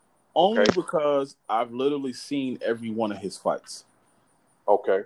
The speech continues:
Speaker 1: That was my era. Tyson was my era. This is for the fans out there. Do not jump in our inbox saying, "Oh,
Speaker 2: <laughs>
Speaker 1: no, this was like Ali ain't." No,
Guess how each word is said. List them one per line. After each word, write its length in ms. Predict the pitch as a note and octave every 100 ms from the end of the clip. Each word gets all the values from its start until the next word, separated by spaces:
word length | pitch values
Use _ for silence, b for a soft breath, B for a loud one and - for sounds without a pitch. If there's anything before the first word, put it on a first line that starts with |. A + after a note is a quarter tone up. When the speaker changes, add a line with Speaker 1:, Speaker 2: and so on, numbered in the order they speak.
| -
Speaker 1:
That 180 | A#2 A#2
was 120 | A2+
my 260 | A#2+ A2+ F2+
era. 440 | A2 A2+ A2+ A2 _ _ _ -
Tyson 380 | B2 A#2 A#2
was 140 | A2 G#2+
my 200 | G2+ F2
era. 340 | F#2+ G2 G2 - _ _ _ _ _ _ -
This 180 | G#2+ A2
is 120 | F#2+ _ _ _
for 180 | - A2
the 80 | -
fans 400 | E3+ D#3+ D3 C3
out 200 | A2 A2
there. 360 | G#2+ G#2+ G#2+ - _ _ -
Do 140 | A2+
not 320 | A#2 B2+ -
jump 300 | A2+ C3+ C3+
in 220 | B2 B2 -
our 220 | A2+ B2
inbox 720 | A#2 C3 A2 G#2 G2+ - - _ _ _ _ - -
saying, 520 | A2+ A2+ G#2+ G#2 - _ _ _ -
"Oh, 260 | C3+ D#3+ D#3 -
Speaker 2:
<laughs> 40 |
Speaker 1:
no, 220 | C#3 E3 F#3+
this 240 | F3 D#3
was 180 | D3+ D3+
like 260 | F3+ D#3+ - _ _ - -
Ali 400 | E3 E3+ F#3+ F3+
ain't." 220 | F3+ E3 _ -
No, 400 | A#2+ B2 F#2